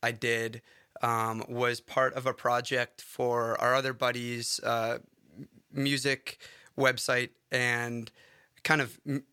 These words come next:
music label called Redefining Records. And there's kind of a, a group of us, um, in there that all make our own music. And Andrew Schultz, the, the man behind, uh,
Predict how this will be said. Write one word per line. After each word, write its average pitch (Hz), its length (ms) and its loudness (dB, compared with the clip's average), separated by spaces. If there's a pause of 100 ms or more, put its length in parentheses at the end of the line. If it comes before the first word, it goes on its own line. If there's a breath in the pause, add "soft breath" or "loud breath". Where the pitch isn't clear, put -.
(120)
music 131 400 0
label 123 420 2
called 117 440 -2
Redefining 123 560 -2
Records. 151 560 0 (100)
And 120 580 0
there's 127 260 -2
kind 127 140 -2
of 117 120 -6
a, 113 260 0
a 120 80 -6
group 135 300 -4
of 127 100 -6
us, 120 400 -2 (180)
um, 120 500 -2 (580 loud breath)
in 127 160 0
there 120 280 2
that 110 280 -6
all 117 420 0 (100)
make 120 320 0
our 120 60 2
own 117 220 -2
music. 117 600 -6
And 117 480 -4 (440 loud breath)
Andrew 127 320 0
Schultz, - 640 -4 (220)
the, 117 480 -2
the 120 80 -2
man 117 240 0
behind, 117 500 -2
uh, 107 360 -2